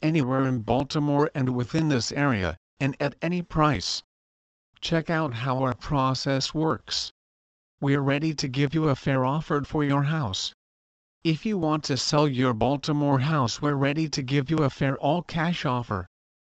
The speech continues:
Stop the frustration of your unwanted property. Let us buy your Maryland house now,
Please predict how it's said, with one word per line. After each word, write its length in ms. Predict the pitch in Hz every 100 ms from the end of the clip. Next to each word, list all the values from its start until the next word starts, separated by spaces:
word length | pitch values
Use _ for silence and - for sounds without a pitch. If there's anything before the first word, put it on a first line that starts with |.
| _ -
Stop 480 | - - 151 151
the 120 | - 135
frustration 760 | - 127 - 147 156 - 147
of 160 | 139 127
your 200 | 123 127
unwanted 680 | 156 160 143 147 151 156 135
property. 540 | 143 147 - 123 87 - _ _ _ _ _ _
Let 240 | 139 147 156
us 200 | 160 -
buy 300 | - 131 135
your 240 | 165 160
Maryland 640 | 139 127 135 135 131 123
house 380 | 117 143 151 -
now, 440 | 143 143 135 98